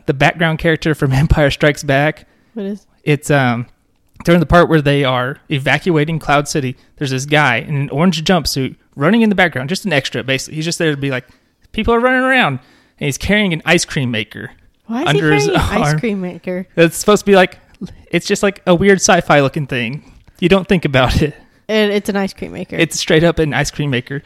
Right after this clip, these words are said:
Speaker 2: How
Speaker 1: that they
Speaker 2: did
Speaker 1: used as a prop.
Speaker 2: Oh my gosh.
Speaker 1: And, uh, he doesn't have a name, or at least he didn't.
Speaker 2: Uh-huh.
Speaker 1: And so,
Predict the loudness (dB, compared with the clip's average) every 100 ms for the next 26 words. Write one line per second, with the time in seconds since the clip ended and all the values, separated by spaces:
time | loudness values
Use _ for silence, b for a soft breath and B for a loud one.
0 | b 0 4 6 4 4 2 2 0 0
1 | 0 -2 -8 -8 -6 -6 -6 -6 -4 -4
2 | -4 2 4 4 4 6 6 4 0 _
3 | b b b b -2 4 6 6 4 4
4 | 4 2 2 4 4 2 2 0 0 0
5 | 0 2 -2 -6 -8 -6 -2 0 0 0
6 | 2 2